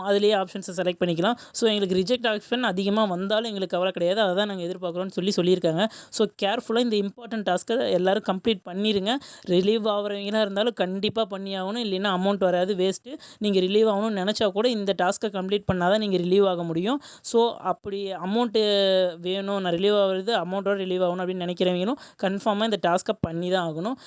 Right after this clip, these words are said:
அது மட்டும் இல்லாம கண்டினியூ பண்ணணும்னு நினைக்கிறீங்க அப்படின்னா கண்டிப்பா இந்த டாஸ்க்கை பண்ணி தான் ஆகணும்.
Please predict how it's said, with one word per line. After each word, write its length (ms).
அது 200
மட்டும் 240
இல்லாம 380
கண்டினியூ 400
பண்ணணும்னு 460
நினைக்கிறீங்க 300
அப்படின்னா 380
கண்டிப்பா 460
இந்த 180
டாஸ்க்கை 340
பண்ணி 200
தான் 260
ஆகணும். 160